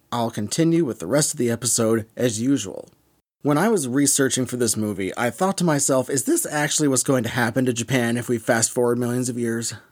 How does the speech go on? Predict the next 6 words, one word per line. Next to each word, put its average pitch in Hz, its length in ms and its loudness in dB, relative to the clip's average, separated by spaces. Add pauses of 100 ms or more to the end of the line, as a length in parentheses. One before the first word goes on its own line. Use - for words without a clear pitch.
(720)
From 160 160 0
what 233 140 2
I 196 100 2
can 151 180 -4
tell, 131 400 2
no. 113 600 0